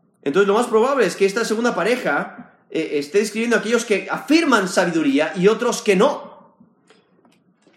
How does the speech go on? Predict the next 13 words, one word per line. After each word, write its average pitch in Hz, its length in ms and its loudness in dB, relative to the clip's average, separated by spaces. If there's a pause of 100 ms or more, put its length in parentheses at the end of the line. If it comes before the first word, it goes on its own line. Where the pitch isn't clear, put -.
(160)
Eh, 151 640 -2 (580)
y 170 100 -2
sabemos 233 340 2
que 247 80 2
algunos 196 720 2
se - 300 0 (100)
enorgullecen 180 1400 2 (1040)
de 202 220 6
su 202 340 -2
supuesto 254 720 2
conocimiento 214 800 0
de 180 120 0
Dios. - 800 -6